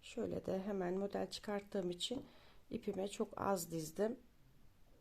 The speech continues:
Tığım yirmi bir numara.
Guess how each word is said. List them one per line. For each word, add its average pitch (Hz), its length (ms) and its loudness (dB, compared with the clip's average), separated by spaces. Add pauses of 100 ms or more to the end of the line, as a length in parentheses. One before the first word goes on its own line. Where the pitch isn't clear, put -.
(4000)
Tığım 269 440 10
yirmi 247 420 6
bir 240 240 10
numara. 185 480 6